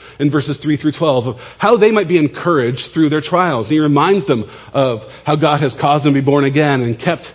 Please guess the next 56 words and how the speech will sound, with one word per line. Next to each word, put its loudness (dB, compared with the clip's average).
a -6
place 0
for -4
them 0
in 0
heaven 0
and 2
is -6
keeping 0
them 4
and 2
guarding 4
them, 2
protecting -6
them -2
for 0
heaven. -4
So 2
he 4
encourages -2
them 2
in 2
that 0
way. -2
He 2
encourages 0
the -4
people -2
that 2
in 2
their 4
trials 0
they're 0
rejoicing. 0
Though 0
they 0
have 0
not -2
seen 2
Jesus, -2
though 2
they -2
have -4
to 0
live 0
by -2
faith, -2
they're 2
rejoicing. 0
So -6
Peter -2
encourages -2
his -2
readers, -2
"You're -6
rejoicing, -2